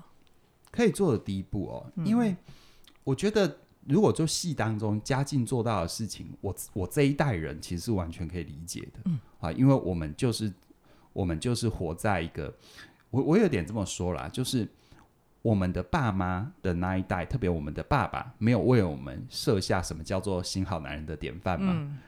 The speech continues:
Speaker 1: 但广告又教一个很模糊的“新好男人”现象，
Speaker 2: <laughs>
Speaker 1: 然后，然后又，大家又做不到。好，但是事实上，我觉得某种程度上，撇除极端值，啊，有一些真的就是很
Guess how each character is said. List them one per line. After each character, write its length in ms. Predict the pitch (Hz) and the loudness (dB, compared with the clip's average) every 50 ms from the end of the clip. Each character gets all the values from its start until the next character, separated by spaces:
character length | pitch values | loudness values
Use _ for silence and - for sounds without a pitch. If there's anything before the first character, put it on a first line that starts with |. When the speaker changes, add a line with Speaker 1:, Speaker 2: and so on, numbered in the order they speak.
| - - | -12 -2
Speaker 1:
但 140 | - 139 135 135 | 2 4 4 4
广 220 | - 107 87 78 | 4 4 2 2
告 160 | - 104 117 | 4 4 6
又 140 | 113 110 107 | 6 6 4
教 260 | 104 - 107 98 98 | 4 4 4 4 4
一 80 | 92 85 | 2 0
个 140 | - 90 85 | -2 -4 -6
很 120 | - 85 | -6 -6
模 200 | 82 82 82 87 | -6 -4 -4 -4
糊 100 | - 101 | -2 -2
的 100 | 87 87 | -2 -2
“新 200 | 87 - 113 107 | -2 -2 -2 -2
好 140 | 92 101 82 | -2 -2 -2
男 80 | 76 78 | -2 -2
人” 120 | 80 87 | -2 -2
现 240 | 87 - 123 98 85 | 0 2 2 2 2
象， 220 | 87 117 104 90 - - | 2 2 2 2 0 -4
Speaker 2:
<laughs> 80 | - | -4
Speaker 1:
然 120 | - 90 90 | -4 -2 0
后， 220 | 113 110 101 98 | 0 0 0 0
然 140 | 95 87 85 | -2 -2 -2
后 140 | 92 101 104 | -2 -2 -2
又， 200 | 101 98 98 87 | 0 -2 -2 -2
大 180 | - - 113 104 | -2 0 0 2
家 100 | 92 95 | 4 4
又 100 | 98 98 | 2 2
做 180 | - - - | 2 2 2
不 100 | 117 - | 2 2
到。 220 | - 165 151 - - - - - - - | 4 4 4 4 2 -2 -18 -18 -10 -6
好， 260 | 127 95 - - - - - - - - - _ _ | -4 -4 -4 -4 -8 -14 -20 -20 -20 -20 -20 _ _
但 160 | - - 233 214 | -2 0 0 2
是 140 | 220 202 | 2 0
事 160 | 190 - 196 156 | -2 -2 0 0
实 60 | 120 | 2
上， 280 | - - 127 107 98 - - _ _ _ - | 2 2 2 2 2 -2 -8 _ _ _ -4
我 100 | 107 104 | -2 2
觉 80 | 113 | 4
得 60 | 117 | 4
某 160 | 117 123 127 127 | 4 6 6 4
种 80 | 113 | 4
程 200 | 95 - 92 85 | 2 0 0 -2
度 140 | 82 110 104 | 0 -2 -2
上， 260 | - - 101 87 87 - - - - - - - _ _ | 0 0 -2 -2 -2 -6 -12 -20 -20 -20 -20 -20 _ _
撇 160 | - - 113 98 | 2 2 2 2
除 140 | - 101 104 | 2 0 -2
极 160 | - - 104 | -2 -4 -2
端 260 | - 117 110 110 120 | 2 2 2 2 2
值， 180 | 123 - - - - 110 - - - - - - - | -2 -4 -8 -8 -12 -14 -16 -16 -18 -18 -16 -10 -6
啊， 120 | 76 78 | -4 -2
有 180 | 82 87 92 120 | 0 2 2 4
一 40 | |
些 180 | 151 - 143 131 | 4 4 4 2
真 200 | 127 - 127 127 | 4 2 2 4
的 100 | 117 107 | 4 2
就 160 | 92 - 107 | 2 0 0
是 100 | 104 107 | 0 0
很 160 | 95 90 76 | -2 -2 -4